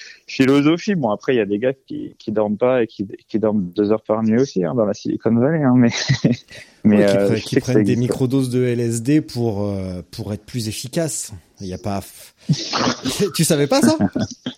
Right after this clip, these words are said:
Speaker 1: Si, si, si, mais tu sais, moi, je cours, je cours, je cours avec des mecs qui, qui prenaient des somnifères avant les chronos pour, euh, pour pas, pour,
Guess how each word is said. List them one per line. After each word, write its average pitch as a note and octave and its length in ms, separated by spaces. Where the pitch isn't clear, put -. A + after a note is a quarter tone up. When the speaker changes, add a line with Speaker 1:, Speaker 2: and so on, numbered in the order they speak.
Speaker 1:
Si, - 400
si, C3 200
si, F#3 140
mais B2+ 240
tu A2 40
sais, D3+ 140
moi, C#3+ 140
je - 120
cours, B2 240
je - 120
cours, C3+ 200
je - 80
cours B2 140
avec B2 240
des C3+ 120
mecs D#3+ 220
qui, A2+ 160
qui A#2+ 100
prenaient C#3 400
des B2 140
somnifères C3 640
avant A#2 200
les A#2 120
chronos D3 420
pour, A#2 320
euh, G#2+ 80
pour A2+ 220
pas, B2 360
pour, A#2+ 140